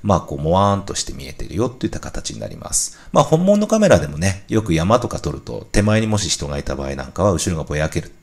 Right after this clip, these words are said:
といった感じと同じで、まあ、どこにピントが合ってるか。まあ、こう、目で見ても、例えばこう、もやもやで一番背景が白になってるっていうのは、まあ、空の色みたいな形で、まあ、こういう風に溶け込んでいく。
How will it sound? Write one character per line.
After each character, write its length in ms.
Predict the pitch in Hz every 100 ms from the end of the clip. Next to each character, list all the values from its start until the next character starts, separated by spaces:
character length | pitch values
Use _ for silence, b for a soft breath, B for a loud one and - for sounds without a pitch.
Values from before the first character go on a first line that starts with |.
| -
と 60 |
い 20 | -
っ 40 |
た 120 | -
感 180 | - 65
じ 100 | -
と 140 | 73
同 100 | 69 -
じ 120 | -
で、 220 | 98 101 B B B
ま 120 | - 107
あ、 20 |
ど 120 | 104
こ 100 | 104
に 100 | 80
ピ 120 | 73
ン 60 | 69
ト 120 | -
が 80 | 65
合 20 |
っ 40 | -
て 100 | -
る 80 |
か。 200 | - - - B B B
ま 120 | -
あ、 60 | 127
こ 140 | -
う、 20 | 101
目 140 | 127
で 100 | 165
見 140 | 104
て 120 | 78 76
も、 180 | 78 76 85
例 100 | 127
え 20 |
ば 100 | 85
こ 160 | -
う、 20 | 76
も 140 | 87
や 140 | 101
も 100 | 113
や 60 | 113
で 200 | 107 101
一 180 | 85 -
番 140 | 107 104
背 140 | 117
景 120 | 110
が 120 | 73 71
白 240 | 87 85
に 80 | 69
な 80 | 69
っ 20 |
て 140 | -
る 80 | 76
っ 20 |
て 160 | 71 -
い 40 |
う 20 |
の 80 | 67
は、 260 | 82 87 B B
ま 100 | 120
あ、 40 | 101
空 180 | 135 113
の 120 | 69
色 160 | 71 71
み 80 | 71
た 120 | 67
い 40 |
な 80 | -
形 400 | - 73 73 98
で、 240 | 110 107 110 B -
ま 120 | 127
あ、 20 |
こ 140 | - 123
う 20 |
い 20 |
う 20 |
風 120 | 107
に 80 | 107
溶 120 | - -
け 80 | 123
込 200 | 147 143
ん 60 |
で 80 | 139
い 80 | 139
く。 240 | 151 -